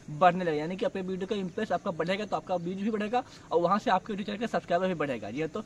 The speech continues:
तो उसके चलते मैं आपको बताने वाला हूँ कि आपको क्या करना है, कौन सा टिप लगाना है और किस तरह से आपको वाईटी स्टूडियो के अंदर अपना link, अपने वीडियो का लिंक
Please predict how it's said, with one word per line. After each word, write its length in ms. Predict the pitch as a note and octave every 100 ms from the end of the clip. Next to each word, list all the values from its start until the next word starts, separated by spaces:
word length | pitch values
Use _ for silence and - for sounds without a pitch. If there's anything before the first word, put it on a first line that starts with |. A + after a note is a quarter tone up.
| - -
तो 80 | G3
उसके 200 | - A3+
चलते 280 | G#3+ G3 G#3+
मैं 60 |
आपको 140 | G#3 G3
बताने 240 | F#3 F#3
वाला 140 | G#3+
हूँ 80 | A3
कि 60 | G#3
आपको 160 | F#3 F#3+
क्या 180 | G#3+
करना 280 | G3+ F#3 F#3+
है, 60 | G3
कौन 160 | G#3 G#3
सा 100 | G3
टिप 140 | F#3+
लगाना 260 | F3 F3 G3+
है 60 |
और 60 | F#3+
किस 200 | A3+ G#3+
तरह 100 | G#3
से 80 | G3
आपको 180 | F#3 A3+
वाईटी 240 | A#3+ A#3+
स्टूडियो 240 | B3 B3 B3
के 80 | A#3+
अंदर 240 | A#3+ A#3
अपना 140 | G#3
link, 280 | F#3 G3 F#3
अपने 140 | E3+ F#3
वीडियो 200 | F3 F3+
का 100 | F#3+
लिंक 260 | A#3 D4